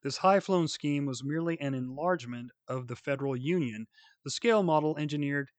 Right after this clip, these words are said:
at the outbreak of World War Two by a key member of the Fabian International Bureau, R W G Mackay, aided by the Fabian-approved Rhodes Scholars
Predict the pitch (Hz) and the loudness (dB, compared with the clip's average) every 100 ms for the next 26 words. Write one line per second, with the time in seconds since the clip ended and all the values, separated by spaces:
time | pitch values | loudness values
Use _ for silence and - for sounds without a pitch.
0 | _ 131 127 127 135 123 131 127 120 120 | _ -10 -6 -2 -4 -4 -6 -6 -8 -8
1 | 127 127 123 120 113 - 202 165 127 139 | -6 -6 -8 -12 -12 -10 -2 -2 -2 -6
2 | 131 135 123 - 170 165 147 127 135 120 | -4 -4 -4 -4 -4 -2 -2 -2 -4 -6
3 | 123 120 - 120 127 131 - 135 - 131 | -10 -14 -8 -6 -6 -8 -6 -8 -6 -6
4 | 113 113 - 123 127 123 147 175 113 90 | -6 -8 -8 -8 -8 -8 -2 0 -2 -4
5 | - _ _ _ - - _ 139 143 147 | -16 _ _ _ -20 -20 _ 2 4 2
6 | 135 131 131 123 120 160 151 151 - 190 | 0 -4 -4 -6 -2 0 0 -4 -6 -2
7 | 202 123 95 - _ - - - 147 160 | 0 0 -6 -18 _ -20 -10 0 0 0
8 | 147 147 143 - 139 139 147 143 - 139 | 0 0 0 -2 -2 0 -2 -4 -6 -6
9 | 135 - 120 147 190 175 - - 110 101 | -6 -8 -4 0 0 0 -6 -4 -6 -4
10 | 110 123 | -8 -10